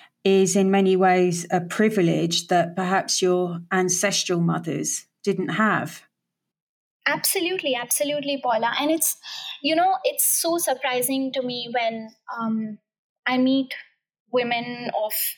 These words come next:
Speaker 2: a generation before mine, um, in that particular belt, coming from, um, coming not from political families, super educated families,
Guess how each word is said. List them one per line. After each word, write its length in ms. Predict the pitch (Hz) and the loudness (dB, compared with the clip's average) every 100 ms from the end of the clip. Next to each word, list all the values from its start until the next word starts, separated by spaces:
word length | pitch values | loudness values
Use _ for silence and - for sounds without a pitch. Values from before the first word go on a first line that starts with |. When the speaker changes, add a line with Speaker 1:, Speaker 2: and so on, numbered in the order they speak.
| _ - - - - | _ -18 -16 -4 -2
Speaker 2:
a 60 | |
generation 600 | 247 254 247 254 269 277 | 2 0 0 0 0 0
before 260 | 247 233 240 | -2 -4 -4
mine, 500 | 226 220 202 190 208 - _ | -2 -2 -4 -6 -12 -20 _
um, 240 | 220 214 208 | -10 -8 -4
in 120 | 262 277 | 2 2
that 200 | 285 294 | 2 0
particular 420 | 269 254 254 220 | -2 0 0 0
belt, 340 | 202 208 180 - - | 0 -2 -4 -8 -6
coming 280 | 220 220 | -4 -4
from, 360 | 226 226 220 214 _ - - _ _ - | -6 -4 -4 -8 _ -20 -20 _ _ -6
um, 460 | 220 214 214 214 196 _ _ _ _ _ _ - | -2 -2 -4 -8 -10 _ _ _ _ _ _ -4
coming 280 | 269 262 262 | 0 2 4
not 220 | 254 254 | 4 0
from 180 | - 233 | -4 -4
political 440 | 226 208 202 202 | -4 -4 -4 -6
families, 640 | 196 196 196 202 202 196 - | -6 -6 -8 -14 -10 -4 -2
super 280 | 269 254 | 0 0
educated 520 | 226 214 233 202 196 214 | -2 -2 -4 -4 -6 -4
families, 580 | 220 208 208 214 226 | -6 -6 -8 -6 -4